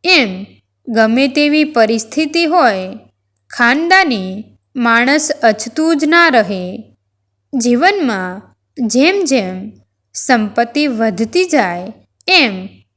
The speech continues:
ખોટી હવા અને વળ ઓછા થતા જાય, તો એ સંપત્તિ સદીઓ સુધી ચાલે છે. મિત્રો, તમને જો આ વીડિયો પસંદ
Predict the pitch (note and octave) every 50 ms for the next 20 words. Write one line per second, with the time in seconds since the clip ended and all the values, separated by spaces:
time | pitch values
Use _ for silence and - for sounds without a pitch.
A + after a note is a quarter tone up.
0 | _ - - - C4 C4 B3+ C4 D#4+ E4 C#4 B3 D4+ F4 F#4 E4 C4+ A3 G3 F#3+
1 | F#3+ G3 G3+ - _ _ _ _ _ _ _ - B3 A#3+ C4 C#4 D#4+ F4 F4+ D#4+
2 | D#4+ E4+ D#4 A#3 F#3+ F#3 F#3 F#3+ G3+ - _ _ _ _ _ - B3 A#3+ A#3 A#3
3 | A#3 - D#4+ E4 E4 - - C4+ A#3 A#3+ C#4 C#4 C#4 A#3+ A3 A#3+ A#3 G3+ F#3+ F#3
4 | F#3 F#3 G3 - _ _ _ _ _ _ _ - - F#4+ D#4+ B3 G3 F#3 F#3+ G#3+
5 | - - _ _ _ _ _ _ - D4+ E4 - - - C4+ A#3+ A#3 A3+ - E4+
6 | F#4+ F#4+ F#4 F4+ C4+ A3 G3+ F#3+ G3 G3 G#3+ - - _ _ _ _ - - -
7 | - B3 A3+ G#3+ G3+ B3+ C#4 D4+ D#4+ E4+ F4 E4+ F4 G4 G4 G4 C#4+ B3+ A#3+ G3+
8 | F#3 F#3+ F#3+ G#3 - - _ _ _ - - - B3 A#3 A#3 B3+ D4 D#4 C#4+ D4+
9 | - B3 G#3 F#3 F3+ F3+ G3 G#3 G3 - _ _ _ _ _ _ _ _ _ _
10 | _ _ _ _ _ _ _ _ _ _ _ _ _ - D4 D#4+ F4+ F#4 F4+ F4
11 | C#4 A#3+ G#3 F#3+ F#3+ A#3 G#3 G#3 - _ _ _ _ _ _ _ _ _ - C4
12 | B3 A#3+ A#3 A#3+ C4+ D4+ D#4+ D4+ F4 F4 E4 E4+ E4 D#4+ D#4+ D#4 D#4+ E4 D#4 D4+
13 | D#4 E4 D#4+ D#4+ C#4+ C4 C4 - C#4 C4+ B3+ C4